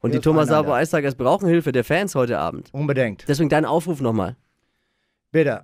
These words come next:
Speaker 2: alle, alle Mann an Bord, wir sind alle in, wir brauchen jede Unterstützung, wirklich heute Abend in dieser Eishalle. Ihr wollt es wirklich nicht verpassen, wie diese Mannschaft auf dem Eis ist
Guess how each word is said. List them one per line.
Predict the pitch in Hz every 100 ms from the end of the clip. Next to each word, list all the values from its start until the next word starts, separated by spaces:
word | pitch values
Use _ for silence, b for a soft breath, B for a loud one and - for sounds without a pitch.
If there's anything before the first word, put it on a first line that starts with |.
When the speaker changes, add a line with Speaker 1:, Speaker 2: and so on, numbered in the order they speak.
| -
Speaker 2:
alle, | 139 156 139 123 _
alle | 151 165
Mann | 160 156
an | 143
Bord, | 131 143 139
wir | 127
sind | 123
alle | 135 143 139
in, | 139 135
wir | 120
brauchen | 131 135 120
jede | 131 143 143
Unterstützung, | 139 127 - 139 123 120 110
wirklich | 143 143 143 139 -
heute | 135 135
Abend | 120 127 127 123
in |
dieser | 120 123 110
Eishalle. | 117 123 123 120
Ihr | 117 120
wollt | 135 139
es | 127 98
wirklich | 147 143 135
nicht | 135 123
verpassen, | 120 - 131 135 117
wie | 117
diese | 127 117
Mannschaft | 113 120 131 113
auf | 120
dem | 104 117
Eis | 120 117
ist | 123 -